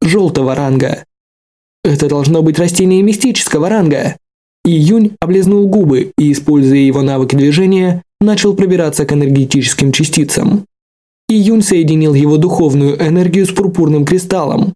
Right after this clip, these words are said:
Ему была видна и огромная капля юаньцы неба и земли, горящая как костер. Было ясно, что она имела духовное происхождение,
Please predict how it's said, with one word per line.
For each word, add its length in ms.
Ему 320
была 260
видна 300
и 200
огромная 540
капля 300
юаньцы 520
неба 320
и 80
земли, 500
горящая 540
как 200
костер. 480
Было 240
ясно, 420
что 200
она 240
имела 260
духовное 560
происхождение, 960